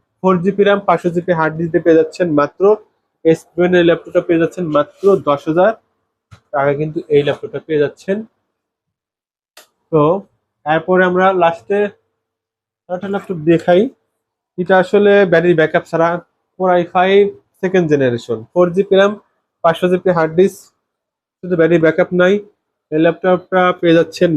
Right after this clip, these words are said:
মাত্র ছয় হাজার পাঁচশো টাকা, Dell ব্র্যান্ডের, ঠিক আছে? যারা যারা নিতে চান, আমাদের স্ক্রিনে যে নাম্বার দেওয়া থাকবে, সেই নাম্বার যোগাযোগ করবেন। আমরা সারা বাংলাদেশে কুরিয়ার সার্ভিসের মাধ্যমে এই ল্যাপটপগুলো যত্ন সহকারে ডেলিভারি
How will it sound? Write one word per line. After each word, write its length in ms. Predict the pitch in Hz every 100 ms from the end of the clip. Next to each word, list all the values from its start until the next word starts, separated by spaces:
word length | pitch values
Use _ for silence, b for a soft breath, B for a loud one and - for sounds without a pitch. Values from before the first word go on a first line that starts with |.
| 139
মাত্র 380 | 139 139 _ - 165 165
ছয় 180 | - 151
হাজার 160 | 131 117
পাঁচশো 220 | 113 110 _
টাকা, 140 | 117 120 - - 127
Dell 140 | 139
ব্র্যান্ডের, 300 | 131 120 - 110 _ _ _ _ _ _ _ _ _ -
ঠিক 120 | 196 214
আছে? 120 | 143 120 _ - 131
যারা 160 | 151 160
যারা 140 | 175 180
নিতে 160 | 170 165
চান, 120 | 185 180
আমাদের 240 | 165 160 160 151 _ _ _ _
স্ক্রিনে 440 | 165 - - 185 185 170
যে 60 | 170
নাম্বার 200 | 156 160 156
দেওয়া 140 | 147 147
থাকবে, 160 | 156 156
সেই 120 | 151 147
নাম্বার 180 | 143 135
যোগাযোগ 260 | 131 127 127 139
করবেন। 240 | 139 214 196
আমরা 140 | 135 135
সারা 180 | 139 135 131
বাংলাদেশে 440 | 135 139 139 - 202 _ _ _ _ _ _ -
কুরিয়ার 280 | 139 147 143
সার্ভিসের 380 | 143 143 151 143
মাধ্যমে 300 | 139 147 156 156
এই 60 |
ল্যাপটপগুলো 420 | 131 120 131 135 135 131
যত্ন 200 | 127 131 -
সহকারে 300 | 139 147 147 - 151 - -
ডেলিভারি 320 | 135 147